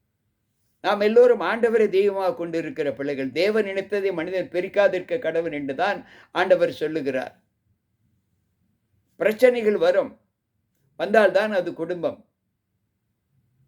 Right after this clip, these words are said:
அந்த பிரச்சனைகளிலிருந்து நாம் நம்மை விடுவித்து காத்துக்கொள்ள வேண்டிய வழி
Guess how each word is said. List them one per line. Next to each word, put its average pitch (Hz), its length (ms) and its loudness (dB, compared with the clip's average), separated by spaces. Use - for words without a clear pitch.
அந்த 185 180 2
பிரச்சனைகளிலிருந்து 196 880 0
நாம் 175 240 -2
நம்மை 170 280 0
விடுவித்து 196 460 -4
காத்துக்கொள்ள 180 600 -2
வேண்டிய 160 340 -2
வழி 170 320 4